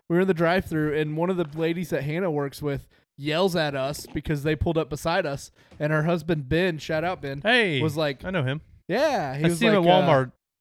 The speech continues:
Speaker 1: "Dude, y'all's
Speaker 2: regularly.
Speaker 1: podcast the other day was funny," and I was like, "Thanks, bro."
Speaker 2: Cool. That's a,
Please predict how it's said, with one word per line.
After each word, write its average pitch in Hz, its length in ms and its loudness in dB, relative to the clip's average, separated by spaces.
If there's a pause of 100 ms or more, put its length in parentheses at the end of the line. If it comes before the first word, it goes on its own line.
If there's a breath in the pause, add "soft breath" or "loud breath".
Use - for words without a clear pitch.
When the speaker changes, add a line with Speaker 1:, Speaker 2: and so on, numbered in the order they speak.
(120)
Speaker 1:
"Dude, 190 200 4
y'all's 165 160 4
Speaker 2:
regularly. 175 340 4
Speaker 1:
podcast 160 180 4
the 165 80 2
other 156 140 4
day 143 100 0
was 127 160 -6
funny," 170 540 2
and 123 100 -8
I 131 40 -6
was 131 100 -8
like, 127 160 -12
"Thanks, 180 240 -4
bro." 139 240 -8 (560)
Speaker 2:
Cool. 247 320 2 (840)
That's - 160 -8
a, 165 40 0